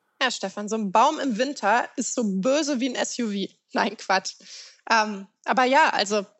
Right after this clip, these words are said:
de facto ist es so, ohne Blätter können die natürlich, äh, keine Photosynthese mehr betreiben. Ähm, denn in den Blättern sitzt die ganze notwendige Maschinerie, sprich die Chloroplasten, die dafür zuständig sind, ähm,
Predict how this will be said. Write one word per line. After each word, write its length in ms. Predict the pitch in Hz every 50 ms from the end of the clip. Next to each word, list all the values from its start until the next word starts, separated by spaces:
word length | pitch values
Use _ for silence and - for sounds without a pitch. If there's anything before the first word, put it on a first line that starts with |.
| _ _ _ _ _ _ _ _ _ - -
de 140 | 190 226
facto 300 | 202 - 254 269 - -
ist 200 | 226 - 226 -
es 120 | 240 214 -
so, 80 | 208 196
ohne 300 | 190 - - 233 240 214
Blätter 380 | 185 220 220 247 - 302 277
können 260 | 269 - - 247 254 247
die 60 | 240
natürlich, 560 | 233 220 214 - - 240 233 233 214 - -
äh, 220 | - 214 214 214
keine 260 | - - 233 220 226 208
Photosynthese 800 | - 240 233 185 240 196 202 196 185 - 247 269 285 247 254
mehr 140 | 208 196 190
betreiben. 520 | 175 190 - - - 165 143 - 240 294 359 - _ _ _ - - - - - - _ _ -
Ähm, 360 | 240 233 220 214 214 208 196
denn 120 | 208 208
in 120 | 196 208 220
den 100 | 220 196
Blättern 400 | 202 208 247 - 294 269 254 220
sitzt 240 | 240 214 - -
die 80 | - 214
ganze 600 | 220 208 220 233 - - 240 220 220 220 214 202 _ _ _ _ _ -
notwendige 640 | 220 226 233 240 285 277 - 240 247 240 226 226 220
Maschinerie, 640 | 226 220 226 220 - 240 208 202 190 233 262 302 330
sprich 300 | - - - 262 233 -
die 100 | 247 202
Chloroplasten, 720 | - 233 214 196 190 - - 247 285 277 - - 277 262
die 80 | 220 233
dafür 420 | 202 214 214 - 226 208 202 190
zuständig 560 | 196 - 247 226 - - 226 220 208 196 -
sind, 300 | - 214 208 220 202 - -
ähm, 400 | - 196 196 196 202 196 196 196